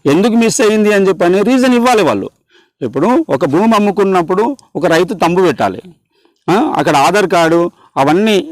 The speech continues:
టాలీ అయినప్పుడే మిస్ అవుతుంది. ఇట్లా మిస్ కాకుండా క-, వాళ్ళు, వాళ్ళ అధికారులు చేసిన పొరపాట్లల్లా ఆ ధరణి వచ్చిన తర్వాత ఆ టెక్నికల్ ఇష్యూలో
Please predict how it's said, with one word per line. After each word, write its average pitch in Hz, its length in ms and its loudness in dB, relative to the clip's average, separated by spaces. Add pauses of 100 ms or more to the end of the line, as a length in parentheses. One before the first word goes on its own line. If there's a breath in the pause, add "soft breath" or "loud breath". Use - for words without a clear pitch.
(220)
టాలీ 165 220 2
అయినప్పుడే 190 680 0 (400 soft breath)
మిస్ 214 280 0
అవుతుంది. 135 400 -2 (320 soft breath)
ఇట్లా 196 220 0
మిస్ 220 280 0
కాకుండా 220 460 0
క-, 294 140 -6
వాళ్ళు, 180 480 0
వాళ్ళ 156 360 0
అధికారులు 220 440 0
చేసిన 208 320 0
పొరపాట్లల్లా 139 840 0 (500 loud breath)
ఆ 139 80 2
ధరణి 165 380 2
వచ్చిన 226 320 0
తర్వాత 202 680 0 (300 loud breath)
ఆ 160 120 2
టెక్నికల్ 220 540 0
ఇష్యూలో 220 640 0